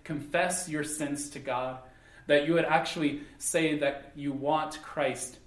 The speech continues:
to rescue you and save you. That this Good Friday, this Easter weekend, that all of this is so that you would be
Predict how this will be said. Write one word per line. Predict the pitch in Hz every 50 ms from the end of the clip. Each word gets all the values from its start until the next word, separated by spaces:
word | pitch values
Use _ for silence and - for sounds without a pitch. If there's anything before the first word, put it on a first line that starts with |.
| - - -
to | - 143 127 127 123 -
rescue | 147 156 156 - - - - 151
you | 131 123 120 113 104 - - - - -
and | - 127 127
save | - - - 135 123 123 117 -
you. | 113 107 104 110 - - - - - - - - - - - - - - -
That | - 139 135
this | 170 180 180 -
Good | - - 165 170 165
Friday, | - - 170 156 156 160 160 160 160 156 156 156 156 147
this | 151 151 147 147 - -
Easter | 170 165 165 170 - - - - 170 165 165 160 160 156 156 - - - - -
weekend, | - 147 151 147 143 151 143 139 135 135 131 - - - - - - - - -
that | - 139 143 -
all | 156 156 160 165 185 196 190
of | 175 151 135 135
this | 135 131 123 - - - - - - - - - -
is | 147 143 -
so | - 156 147
that | 143 135 127 - - 127
you | 139 156 165 165 160 147 135 131 - - - -
would | 135 131 127 -
be | - 127 123 123 120 123